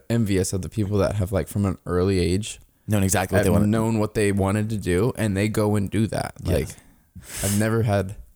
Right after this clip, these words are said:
Speaker 1: that sense of direction.
Speaker 2: Yeah.
Speaker 1: <laughs>
Speaker 2: No, I, and I'm the exact, I'm, like, the exact opposite.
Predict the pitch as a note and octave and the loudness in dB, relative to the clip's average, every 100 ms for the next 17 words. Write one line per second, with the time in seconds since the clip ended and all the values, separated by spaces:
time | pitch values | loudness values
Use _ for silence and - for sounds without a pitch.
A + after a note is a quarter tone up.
0 | _ _ _ _ _ - G#2+ F2 - - | _ _ _ _ _ -6 -2 -2 0 -4
1 | - - A#1+ - - - - - B2 A#2+ | -4 -8 -8 -8 -8 -8 -8 -2 2 4
2 | C#3 C#3 D3 - D3+ - _ _ A2 B2 | 2 2 -2 -2 -4 -6 _ _ -2 0
3 | - B1 G#2 G2 F#2 F#2+ F#2+ - - G2 | 0 2 2 2 2 0 -2 -6 -4 0
4 | G2+ F#2+ G#2 G#2+ G#2 F#2+ F2+ F#2+ F2+ - | 2 2 0 0 -2 -6 -2 0 0 -2
5 | F#2 G2 - B2+ C#3+ | -2 0 2 2 2